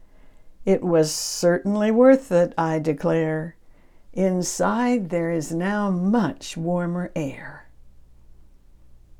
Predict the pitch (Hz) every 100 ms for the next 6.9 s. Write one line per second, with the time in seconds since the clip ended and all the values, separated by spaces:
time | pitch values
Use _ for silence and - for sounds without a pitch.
0 | - - - - 220 214 208 - 277 285
1 | 311 - 139 156 185 180 180 147 135 -
2 | 180 143 147 175 - 156 151 151 135 135
3 | 143 135 - 156 131 131 180 - - -
4 | - 170 160 151 208 262 262 220 214 208
5 | - 143 139 139 - - - - - -
6 | - - - - 254 202 180 - -